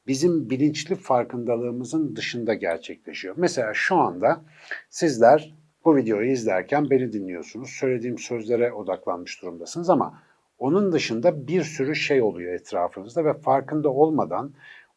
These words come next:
odaklandığınız meselenin dışında da birçok bilgiyi aynı anda almaktasınız. Ve daha da ilerisi, ben bir şeyler söylerken sadece ağzımdan çıkan bu ses dizgelerinin taşıdığı anlamı,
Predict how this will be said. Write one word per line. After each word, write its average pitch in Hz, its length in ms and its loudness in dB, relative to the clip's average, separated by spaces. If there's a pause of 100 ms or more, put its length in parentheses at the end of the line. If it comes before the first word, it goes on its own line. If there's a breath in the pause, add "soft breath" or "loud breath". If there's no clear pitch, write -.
odaklandığınız 139 880 4
meselenin 120 560 -4
dışında 131 420 -6
da 117 140 -4
birçok 131 380 -10
bilgiyi 120 340 -8
aynı 120 320 -4
anda 113 200 -2
almaktasınız. 104 840 -2 (680 loud breath)
Ve 170 340 10 (100)
daha 143 240 8
da 180 100 8
ilerisi, 120 640 -2
ben 170 240 6
bir 143 60 -4
şeyler 143 340 0
söylerken 127 720 -2 (480 loud breath)
sadece 156 640 8
ağzımdan 127 640 0
çıkan 120 540 -2
bu 101 100 -10
ses 135 360 0
dizgelerinin 107 720 -4
taşıdığı 104 680 -8
anlamı, 101 600 -6